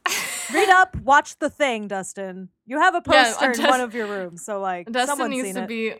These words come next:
Speaker 1: less nice and <laughs> trusting.
Speaker 2: <laughs>
Speaker 1: Um, my next one was Cops spinoff because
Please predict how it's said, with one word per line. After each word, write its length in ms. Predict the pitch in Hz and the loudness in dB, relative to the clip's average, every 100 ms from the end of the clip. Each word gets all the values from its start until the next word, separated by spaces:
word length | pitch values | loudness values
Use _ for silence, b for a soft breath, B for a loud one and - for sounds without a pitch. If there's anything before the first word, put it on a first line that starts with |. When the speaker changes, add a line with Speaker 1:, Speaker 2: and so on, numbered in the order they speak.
| - | -6
Speaker 1:
less 280 | 214 226 | -4 -4
nice 300 | 226 202 214 | -2 -2 -2
and 120 | 220 233 | -4 -6
<laughs> 80 | 254 | 2
trusting. 680 | 330 311 - 254 277 262 - | 2 2 0 -2 -4 -6 -10
Speaker 2:
<laughs> 40 | 262 B B 587 679 _ _ | -18 B B -6 -6 _ _
Speaker 1:
Um, 480 | 233 240 233 220 185 | -2 0 0 -2 -4
my 200 | 226 247 | -2 -2
next 340 | 277 277 262 | -2 -4 -6
one 500 | 233 226 208 202 196 - - | -4 -2 -2 -4 -8 -12 -8
was 600 | 208 190 180 180 208 - _ _ _ | -4 -4 -4 -8 -12 -20 _ _ _
Cops 580 | - - 202 208 - - | -10 -2 2 0 -2 -8
spinoff 800 | - 392 453 480 523 - _ 262 | -4 -2 2 2 0 -6 _ -6
because 720 | 302 302 494 330 - 508 - | -2 4 4 6 6 6 2